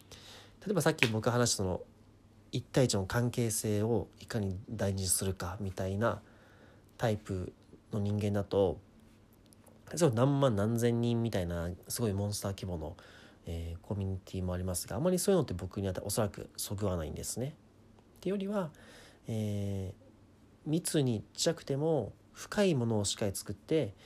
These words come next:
えー、いくコミュニティの方がおそらく僕は合っている。考え方も、えー、数におど-、踊らされないし、えー、規模だ規模だって走るっていうのも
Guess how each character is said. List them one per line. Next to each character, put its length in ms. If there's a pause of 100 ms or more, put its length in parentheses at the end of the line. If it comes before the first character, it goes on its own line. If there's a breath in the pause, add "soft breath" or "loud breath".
(380 loud breath)
え 600 (180)
ー、 40
い 20
く 340 (1800)
コ 120
ミ 120
ュ 20
ニ 60
テ 140
ィ 40
の 100
方 220
が 280 (320)
お 60
そ 140
ら 60
く 100
僕 240
は 100
合 80
っ 40
て 200
い 80
る。 160 (920 loud breath)
考 120
え 80
方 240
も、 340 (560)
え 260
ー、 60
数 200
に 100
お 80
ど-、 180 (180)
踊 200
ら 60
さ 120
れ 80
な 140
い 80
し、 400 (460 loud breath)
え 280
ー、 40
規 80
模 80
だ 100
規 100
模 100
だ 100
っ 60
て 140
走 240
る 60
っ 40
て 160
い 20
う 60
の 60
も 120